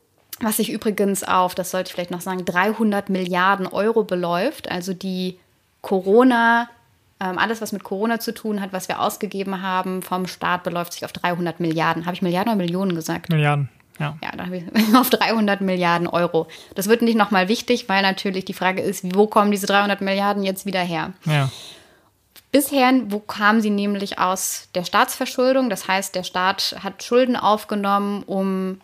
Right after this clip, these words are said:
Speaker 1: diese Krise zu bezahlen. Das ist erstmal ein, ja, kurzfristig, mittelfristiges Mittel und langfristig ist die Frage, aber wie kann man diese Schulden wieder abbauen? Wie kann man das, was der Staat vorgeschossen hat,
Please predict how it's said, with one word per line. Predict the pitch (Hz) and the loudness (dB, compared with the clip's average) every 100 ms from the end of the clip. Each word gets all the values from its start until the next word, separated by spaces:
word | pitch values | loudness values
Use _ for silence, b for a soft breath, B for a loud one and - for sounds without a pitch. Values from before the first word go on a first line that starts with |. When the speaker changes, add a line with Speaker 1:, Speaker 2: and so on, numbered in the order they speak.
| _ 202 | _ -6
Speaker 1:
diese | 196 | -4
Krise | 190 - 208 190 | -6 -4 -2 -2
zu | 185 202 | -6 -6
bezahlen. | 180 - 196 220 285 330 370 B B B | -8 -2 0 2 2 2 -2 B B B
Das | - 185 | -8 -8
ist | - 196 - | -8 -10 -8
erstmal | - 190 196 185 185 175 | -6 -4 -2 -2 -2 -4
ein, | - 175 175 165 _ _ | -6 -4 -6 -10 _ _
ja, | 156 151 - | -6 -6 0
kurzfristig, | - 247 - 226 - 226 | 2 2 0 -2 -2 -2
mittelfristiges | 262 285 277 262 254 240 240 - | 0 0 0 -6 -4 -4 -4 2
Mittel | 220 226 240 240 | 2 4 4 4
und | - 196 | 2 -2
langfristig | 185 190 196 - 190 196 185 | 0 0 -2 -4 -4 -4 -6
ist | 180 185 | -8 -10
die | |
Frage, | - 170 170 175 175 180 180 - | -10 -4 0 0 0 0 0 0
aber | - 170 175 175 | -2 -2 -4 -2
wie | 190 190 190 190 | -2 0 -2 -4
kann | - 175 | -4 0
man | 180 180 | 0 -2
diese | 180 175 | -4 -6
Schulden | - 180 180 180 | -4 -4 -4 -4
wieder | 170 165 | 0 0
abbauen? | 190 - 185 185 180 | 0 0 0 0 -4
Wie | |
kann | 180 180 | -8 -6
man | 175 | -4
das, | 165 160 | -6 -6
was | 175 | -8
der | 170 160 | -6 -6
Staat | 160 165 | -6 -6
vorgeschossen | - 165 160 - 165 - 165 | -6 -6 -8 -10 -8 -6 -6
hat, | 160 | -6